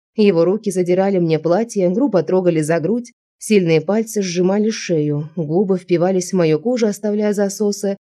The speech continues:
Во сне я слышала треск своих колготок.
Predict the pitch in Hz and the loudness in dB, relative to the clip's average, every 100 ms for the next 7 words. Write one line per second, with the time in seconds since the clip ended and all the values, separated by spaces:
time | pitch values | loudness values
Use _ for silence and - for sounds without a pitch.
0 | _ 214 175 156 160 202 226 208 208 208 | _ 0 2 2 2 2 2 0 -2 -2
1 | - 185 175 165 214 - - 147 143 147 | 0 -2 0 -2 -2 -6 -4 -2 -2 -2
2 | 147 151 143 139 131 | -2 0 -2 -2 -6